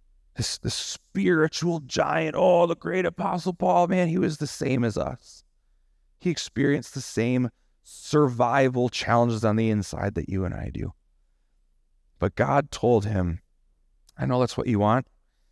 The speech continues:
but my grace is all you need. My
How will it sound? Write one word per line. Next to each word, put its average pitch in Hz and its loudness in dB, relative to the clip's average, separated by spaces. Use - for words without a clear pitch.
but - -12
my 120 0
grace 107 2
is 95 0
all 87 0
you 80 2
need. 85 -4
My - -2